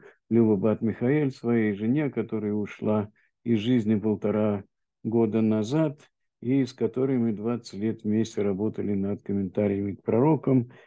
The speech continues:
Вот, и щас закончен комментарий, я уже заканчивал без неё, она начинала, заканчивал без неё. Малахим Бет, вторая книга «Малахим».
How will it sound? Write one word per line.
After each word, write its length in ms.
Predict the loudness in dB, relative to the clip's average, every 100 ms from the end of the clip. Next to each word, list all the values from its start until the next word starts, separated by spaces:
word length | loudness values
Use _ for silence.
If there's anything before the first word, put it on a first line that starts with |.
| _ _
Вот, 440 | 0 2 2 0 2
и 120 | 2
щас 300 | 2 2 2
закончен 600 | 2 0 0 0 -2 -8
комментарий, 680 | -4 0 0 0 2 2 2
я 120 | 0 0
уже 160 | -2
заканчивал 640 | -2 -4 -2 -4 -4 -2 0
без 200 | 0 2
неё, 320 | 4 6 6
она 220 | 4 4
начинала, 500 | 0 -2 -2 0 2
заканчивал 540 | 0 -2 -2 -2 -2 -4
без 260 | -4 -2
неё. 220 | 0 2 4
Малахим 500 | 4 2 0 -2 0
Бет, 220 | 0 0
вторая 340 | -2 -2 0 -2
книга 320 | -2 -2 -2
«Малахим». 560 | -2 -4 2 4 4